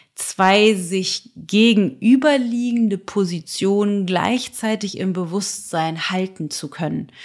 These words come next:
Also einerseits die in Anführungsstrichen Wahrheit, keine Ahnung, vielleicht ist jemand, den ich kenne, oder ich sogar, ähm, schlimm erkrankt und habe nur noch eine begrenzte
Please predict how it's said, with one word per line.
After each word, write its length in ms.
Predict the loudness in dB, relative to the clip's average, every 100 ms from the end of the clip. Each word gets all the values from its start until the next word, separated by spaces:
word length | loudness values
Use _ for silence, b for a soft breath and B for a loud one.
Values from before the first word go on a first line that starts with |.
| B B
Also 240 | -2 0 -2
einerseits 600 | 0 0 2 0 -2 -4
die 240 | -8 -8 -6
in 160 | -4
Anführungsstrichen 1080 | 0 2 2 -2 -6 -4 -4 -8 -8 -6 2
Wahrheit, 500 | 2 2 0 -4 -6
keine 240 | -10 -6
Ahnung, 260 | -4 -2 -4
vielleicht 340 | -4 -6 -6
ist 160 | -10 -10
jemand, 280 | -6 -4 -4
den 100 | -8
ich 140 | -10
kenne, 320 | -8 -6 -6 B B B B B
oder 320 | 4 6 6 4
ich 200 | 0 0
sogar, 540 | 2 4 4 4 0 B B B _
ähm, 640 | 0 0 0 -2 -4 -6 -10 _ _ _ _
schlimm 300 | -2 4 6
erkrankt 600 | 6 2 0 0 0 -4 -8
und 240 | -8 0
habe 240 | 2 2
nur 160 | 0 0
noch 120 | -2
eine 80 | -4
begrenzte 460 | -2 -2 -2 -4